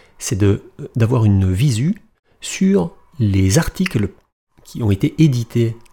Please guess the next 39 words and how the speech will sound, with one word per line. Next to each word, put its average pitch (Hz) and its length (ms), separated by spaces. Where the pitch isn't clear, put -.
à 120 80
travers 92 360
ce, 92 260
ce - 160
site - 400
pour 90 140
déjà, 92 320
euh, 95 260
regarder 95 400
plus - 240
précisément 101 580
si - 220
cela 104 320
vous, 90 380
euh, 87 220
vous 92 200
va 87 80
bien. 117 200
Donc 98 120
celui-ci - 280
est - 100
intéressant. 90 560
Le 107 180
suivant 101 500
aussi. 196 440
Donc 104 200
à 180 60
supposer 135 480
que - 80
ça - 140
ne 90 60
soit - 260
pas 135 100
le 117 80
cas, 214 240
vous 113 140
pouvez 123 560
le 90 180
retirer. 104 680